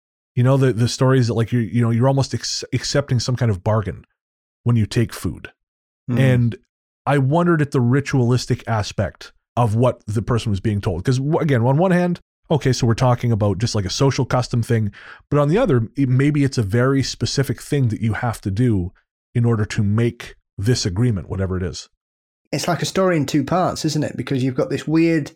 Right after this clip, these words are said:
Speaker 2: situation over a meal, and then you've got the departing as well, which is an unusual aspect of it, because is the fact that everyone else has frozen to the point where they've passed out,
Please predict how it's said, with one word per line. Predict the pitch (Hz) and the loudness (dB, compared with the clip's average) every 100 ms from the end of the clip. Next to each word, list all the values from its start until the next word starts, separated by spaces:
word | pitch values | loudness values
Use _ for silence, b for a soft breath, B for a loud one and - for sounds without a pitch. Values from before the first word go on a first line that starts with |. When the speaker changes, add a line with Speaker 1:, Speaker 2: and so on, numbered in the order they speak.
| _ | _
Speaker 2:
situation | - 131 - 139 127 - 131 - - | -4 -2 0 0 -2 -6 -12 -14 -4
over | 147 123 127 | -2 0 0
a | |
meal, | 127 143 110 - - _ - | 2 0 -2 -6 -14 _ -4
and | 139 | 0
then | 143 | 2
you've | 139 135 127 | 2 0 0
got | 143 - | -2 -2
the | 131 | -2
departing | 127 123 156 - - 107 - _ _ _ _ - | -2 -2 -2 -2 -4 -8 -10 _ _ _ _ -6
as | 135 120 | -2 0
well, | 139 143 117 | 0 0 -2
which | - 160 | -2 -2
is | 139 123 - _ _ - | -2 -4 -14 _ _ -2
an | 156 | 0
unusual | 165 175 185 165 165 | 4 4 4 2 0
aspect | 160 - 151 - | -2 -2 -4 -2
of | 127 | -4
it, | 120 - | -4 -4
because | 120 143 127 - - _ _ - | -6 -4 -4 -8 -14 _ _ -4
is | 160 139 | -2 -2
the | 160 | -2
fact | 160 135 | -2 -2
that | 143 - _ _ | -4 -6 _ _
everyone | 165 135 151 147 | -4 0 0 0
else | 143 - | 0 -4
has | - | -2
frozen | 151 143 127 131 123 - _ _ - | 0 2 0 -2 -4 -8 _ _ -6
to | |
the | 127 127 | -4 -2
point | 147 135 131 | -2 0 0
where | 123 | 0
they've | 135 135 123 | 2 0 -2
passed | 135 123 - | -4 -4 -2
out, | 139 185 202 - | 0 2 0 -6